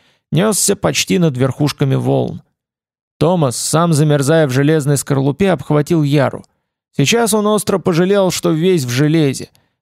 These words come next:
Все-таки тепло в его груди еще сохранилось, и если она прислонится к нему, то вспыхнет такой пожар, что высушит и море под ними. Берег показался очень скоро. Острова были разделены небольшими проливами.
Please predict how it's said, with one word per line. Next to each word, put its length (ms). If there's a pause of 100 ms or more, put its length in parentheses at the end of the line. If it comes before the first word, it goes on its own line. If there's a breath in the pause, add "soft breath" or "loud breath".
Все-таки 440
тепло 420
в 40
его 260
груди 320
еще 300
сохранилось, 800 (340)
и 60
если 240
она 240
прислонится 640
к 80
нему, 260
то 140
вспыхнет 520
такой 280
пожар, 400 (100)
что 300
высушит 560
и 20
море 320
под 240
ними. 340 (880)
Берег 360
показался 520
очень 240
скоро. 460 (420)
Острова 520
были 260
разделены 560
небольшими 540
проливами. 640